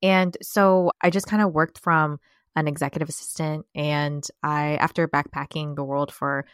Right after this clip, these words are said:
you know, two years, I settled in L A and worked for N B C,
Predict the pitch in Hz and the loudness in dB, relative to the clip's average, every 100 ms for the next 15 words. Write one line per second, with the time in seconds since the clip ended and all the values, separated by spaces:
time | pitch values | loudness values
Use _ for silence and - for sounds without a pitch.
0 | _ - 143 98 - 247 247 240 233 - | _ -8 -6 -6 -4 0 2 0 -2 -2
1 | 151 147 147 - - 165 156 156 143 143 | 0 0 -2 -4 -4 0 -2 -2 -6 -4
2 | 139 147 151 156 160 180 160 156 147 143 | -4 -2 0 -2 -4 -8 -6 -4 -4 -6
3 | - - 143 135 135 - 185 185 | -6 -8 -6 -6 -8 -4 -2 -2